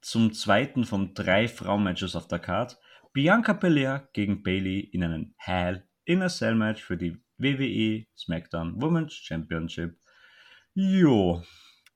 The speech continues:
wurde auch so aus dem Nichts auf einmal kam Bianca Belair: „Ja, Bayley, magst du mich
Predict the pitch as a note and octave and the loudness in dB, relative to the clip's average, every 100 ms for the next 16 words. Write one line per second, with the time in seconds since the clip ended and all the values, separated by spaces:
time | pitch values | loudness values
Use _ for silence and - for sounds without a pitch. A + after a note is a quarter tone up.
0 | _ - G#2+ A#2 A2+ A2+ A2+ A#2 A2 - | _ -4 0 6 8 6 4 2 2 2
1 | G#2+ G#2 A#2+ B2 C3+ C3 B2+ B2+ B2 A#2+ | 2 4 2 0 -4 0 0 0 0 0
2 | A2 G#2+ A2+ G#2 G#2+ A2 - G2+ G2+ A2+ | 0 0 2 0 0 -4 -2 0 0 0
3 | B2 - - G#3+ F#3 E3 D#3 D3+ D3+ D3+ | -2 -8 -2 2 2 2 2 2 0 -2
4 | _ _ _ _ _ B2 D3+ - - C#3 | _ _ _ _ _ -2 -2 -2 -2 0
5 | C#3 C3+ - - | 0 -2 -8 -20